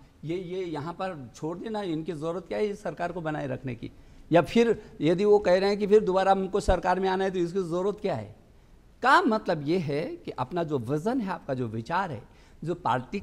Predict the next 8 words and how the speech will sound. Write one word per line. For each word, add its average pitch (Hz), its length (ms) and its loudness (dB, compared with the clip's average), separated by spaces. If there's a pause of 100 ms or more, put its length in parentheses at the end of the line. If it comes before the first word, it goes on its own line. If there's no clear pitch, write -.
का, 214 180 -2
अ, 113 840 -10 (340)
अ, 135 100 -2
राष्ट्र 180 460 2
के 214 220 2
लिए 175 260 -2
जो 165 120 -4
अपना, 143 360 -2